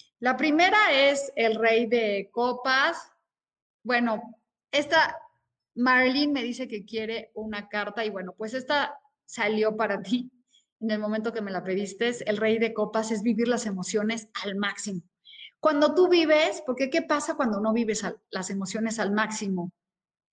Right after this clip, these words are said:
Este, ¿qué pasa? Te vas frenando. Ahí está, este es para ti, Marilyn. Y te voy a sacar otra porque pues la saqué así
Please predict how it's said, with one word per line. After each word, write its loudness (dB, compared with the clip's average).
Este, 0
¿qué 2
pasa? -4
Te 0
vas -4
frenando. -2
Ahí 0
está, 0
este -4
es -8
para 2
ti, -2
Marilyn. -2
Y -10
te -4
voy 0
a 0
sacar -4
otra -2
porque -10
pues -12
la -8
saqué -6
así -6